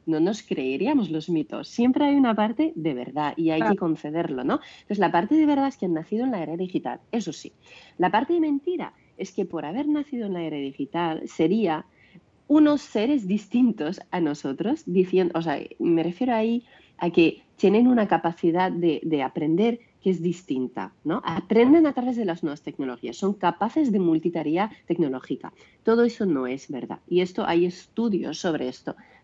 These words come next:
Speaker 1: <clears throat> Y eso, eh, por ejemplo, pues que, eh, nosotros, eh, el cerebro humano siempre ha aprendido en clave de realidad.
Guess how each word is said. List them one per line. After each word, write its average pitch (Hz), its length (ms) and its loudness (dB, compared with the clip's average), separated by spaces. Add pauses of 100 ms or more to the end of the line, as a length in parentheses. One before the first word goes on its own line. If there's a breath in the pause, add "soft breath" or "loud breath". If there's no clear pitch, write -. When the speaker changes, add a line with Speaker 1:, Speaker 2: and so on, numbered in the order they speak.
(140)
Speaker 1:
<clears throat> 262 400 8
Y 202 160 0
eso, 233 340 -4 (680)
eh, 139 840 -10
por 165 100 -8
ejemplo, 165 300 -6
pues 151 200 -10
que, 143 400 -4 (300 soft breath)
eh, - 140 -12
nosotros, 165 460 -4
eh, 131 560 -2
el 143 220 -4
cerebro 165 440 2
humano 175 400 6
siempre 180 580 2
ha 147 60 2
aprendido 147 540 4
en 127 120 -2
clave 131 280 -4
de 135 140 -2
realidad. 127 600 -4